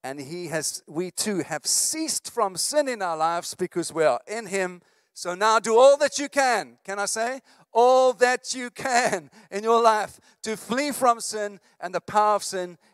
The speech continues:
in your life. Yes. And so that's part of what it means to arm yourself with the same attitude.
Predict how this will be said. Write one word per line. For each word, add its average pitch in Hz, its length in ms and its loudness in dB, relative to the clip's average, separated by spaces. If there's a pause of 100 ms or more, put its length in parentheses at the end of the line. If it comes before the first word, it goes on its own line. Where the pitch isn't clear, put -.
in 160 140 -14
your 160 120 -4
life. 139 440 -8 (1300)
Yes. - 540 -8 (960)
And 120 100 -18
so 143 220 -8
that's 151 220 -10
part 147 320 -4
of 143 100 -12 (180)
what 139 160 -8
it 143 120 -12
means 143 300 -12
to 143 140 -16 (160)
arm 156 360 -8
yourself 156 680 -10
with 143 200 -12
the 139 80 -16
same 151 400 -14
attitude. 151 560 -14